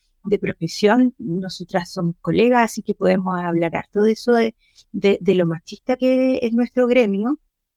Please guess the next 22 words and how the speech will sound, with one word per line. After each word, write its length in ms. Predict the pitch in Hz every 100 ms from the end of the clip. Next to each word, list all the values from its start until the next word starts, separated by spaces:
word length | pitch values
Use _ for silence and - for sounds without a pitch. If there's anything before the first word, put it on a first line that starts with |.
| _ _ _ _ _ -
en 100 | 180
muchos 220 | 185 -
aspectos, 320 | 202 220 214
pero 140 | 226 202
ese 320 | 202 233 214
es 80 | 208
otro 220 | 220 240
tema, 320 | 185 151 170
ese 180 | 208 202
pa-, 220 | - 196 -
eso 200 | 208 214
da 120 | 208
para 140 | 208
otro 120 | 208 214
programa. 440 | 220 185 170 185 _
<laughs> 880 | - - - _ - 415 415 359 269
Pero, 300 | 240 233 233 214 _ _ _ _ _
eh, 400 | 240 226 226 226
pero 220 | - 226 226
básicamente 680 | 247 277 262 240 247 285
también 520 | 269 254 233 254 269 -
cómo, 640 | 262 262 277 285 285 294